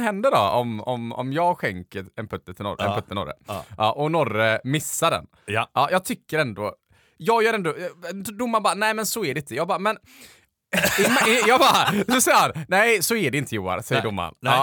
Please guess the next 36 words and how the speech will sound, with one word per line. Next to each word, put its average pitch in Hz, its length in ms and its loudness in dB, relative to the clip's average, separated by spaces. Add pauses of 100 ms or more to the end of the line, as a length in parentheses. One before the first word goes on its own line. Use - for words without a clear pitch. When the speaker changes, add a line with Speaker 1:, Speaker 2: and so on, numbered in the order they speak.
(100)
Speaker 1:
Ja, 127 120 2
eh, 139 80 -6
tyvärr, 131 360 2
Speaker 2:
Ja, 101 80 -2
domaren - 0 -
Speaker 1:
liksom. 190 180 2
Speaker 2:
är 196 160 4
på 156 120 -12
min 165 140 -2
sida, 123 220 -4
eller? 85 120 -2
Speaker 1:
Ja, 151 160 4
det 117 80 0
är 101 40 2
han. 92 100 -2
Speaker 2:
Ja, 139 280 4
Speaker 1:
Ja, - 60 2
och 180 80 2
då, 214 60 2
Speaker 2:
oh. 220 40 0
Speaker 1:
men 226 80 0
då 233 60 0
säger 233 100 4
jag 170 80 2
så 170 60 0
här, 175 200 2 (160)
"Men 180 180 -4
i 196 40 -2
matchspel 196 540 -6
får 196 120 -10
man 208 60 -4
ändå 190 120 -4
göra 135 200 0
upp - 320 -8
sina 127 200 -6
regler. 151 540 -2